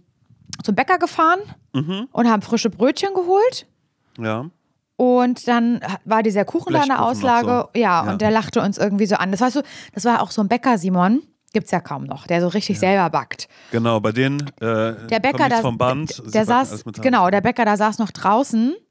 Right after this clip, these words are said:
Speaker 2: Mhm.
Speaker 1: also, äh, in, in einer, im, im Gastraum saß der, hatte so Sachen an, da war noch so Mehl dran und so. Und das, die Tür war noch auf zur Backstube.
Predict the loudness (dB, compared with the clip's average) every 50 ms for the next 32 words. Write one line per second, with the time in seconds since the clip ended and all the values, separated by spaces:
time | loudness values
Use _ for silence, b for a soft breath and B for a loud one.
0 | B B B B B B B -12 -6 -4 -2 0 0 0 0 2 2 2 2 2
1 | 0 -2 -2 -2 -2 -2 -2 0 0 2 2 2 0 -2 b b b b b b
2 | b -8 -6 -6 -4 -4 -4 -2 -2 -4 -4 -6 -8 -4 0 2 2 2 0 0
3 | 0 0 0 0 -2 -2 0 0 2 2 2 0 0 b b b b b -8 -8
4 | -6 -4 -2 -2 -2 -2 -2 -2 -2 0 -2 -2 -2 -2 -2 -4 -4 -4 -4 -4
5 | -2 -2 0 0 2 2 2 2 2 0 0 -2 -2 -2 -4 -4 -2 0 0 0
6 | 0 B B B B B B -6 -2 -2 -2 -2 -2 -4 -6 -6 0 2 2 2
7 | 4 2 2 0 -2 0 0 2 2 2 0 -2 -8 -2 2 2 2 2 2 -2
8 | -2 -4 -6 -6 -2 0 0 0 2 2 2 0 0 -4